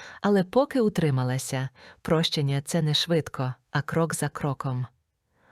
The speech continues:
Оксана не впевнена, чи готова пробачити, але не хоче повністю руйнувати мости,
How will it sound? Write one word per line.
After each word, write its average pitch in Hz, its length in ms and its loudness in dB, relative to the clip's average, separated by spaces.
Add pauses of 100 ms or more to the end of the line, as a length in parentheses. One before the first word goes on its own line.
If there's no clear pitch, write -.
(140)
Оксана 285 440 0
не 196 120 6
впевнена, 139 680 0
чи - 160 -2
готова 160 360 0
пробачити, 143 840 -2 (360)
але 180 240 6
не 175 120 4
хоче 233 320 0
повністю 185 560 2
руйнувати 151 520 0
мости, 139 500 -2